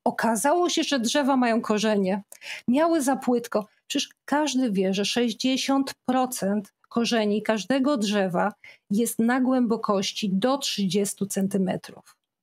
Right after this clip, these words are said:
No jak można być tym zaskoczonym? No, przepraszam. Poza tym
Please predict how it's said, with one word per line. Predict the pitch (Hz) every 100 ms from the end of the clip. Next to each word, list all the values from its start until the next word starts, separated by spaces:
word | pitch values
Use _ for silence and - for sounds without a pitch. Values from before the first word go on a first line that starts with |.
| _ _ -
No | 330
jak | 392 370
można | 294 233 226 196
być | 196 - -
tym | 196
zaskoczonym? | 196 190 - 185 - 202 170 185 208
No, | 240 226 240 254
przepraszam. | - 339 285 190 180 - 160 160 - _ _ _ - - - -
Poza | 269 277 294
tym | 302 285 269